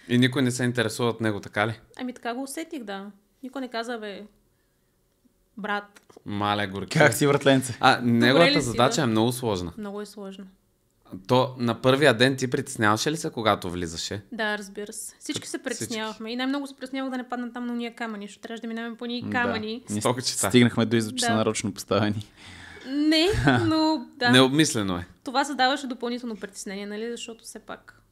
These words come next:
Speaker 2: малко трудно, но да, притеснявах се.
Speaker 1: Алекс сигурно най-много се е притеснявал, горкия.
Speaker 2: Да, нормално. Прес-, постави си ти на негово място.
Speaker 1: Да.
Speaker 2: Седиш някъде, изведнъж една лимузина спира двайсет плюс пъти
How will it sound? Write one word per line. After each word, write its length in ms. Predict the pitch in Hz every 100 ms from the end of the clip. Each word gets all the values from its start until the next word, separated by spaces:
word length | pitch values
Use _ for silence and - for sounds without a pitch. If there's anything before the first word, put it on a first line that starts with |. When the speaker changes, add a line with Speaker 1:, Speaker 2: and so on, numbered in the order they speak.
| _
Speaker 2:
малко 220 | - 208 _
трудно, 340 | 208 202 202
но 120 | 220
да, 200 | 214 214
притеснявах 600 | 220 - - 196 196 202
се. 140 | - _ _ _
Speaker 1:
Алекс 320 | - 113 113 -
сигурно 320 | 120 117 107
най-много 360 | 104 104 95
се 140 | 87 95
е 40 |
притеснявал, 560 | 87 90 - 95 87 85
горкия. 380 | 90 87 85 82 - - _
Speaker 2:
Да, 280 | 220 214 208 - _ _ -
нормално. 600 | 247 240 233 233 240 226 220
Прес-, 160 | - - _
постави 280 | 233 240 294
си 100 | 294
ти 60 |
на 120 | 294 285
негово 260 | 269 233
място. 460 | 220 202 196 - - _
Speaker 1:
Да. 180 | 101 202
Speaker 2:
Седиш 240 | 190 262
някъде, 300 | 262 240 311
изведнъж 500 | 302 254 269 285 - -
една 460 | 240 240 247 247 226
лимузина 400 | 240 226 226 240
спира 280 | 240 247 220
двайсет 680 | 202 208 220 214 - 208 202 _
плюс 320 | 240 208 -
пъти 500 | - 202 185 240 330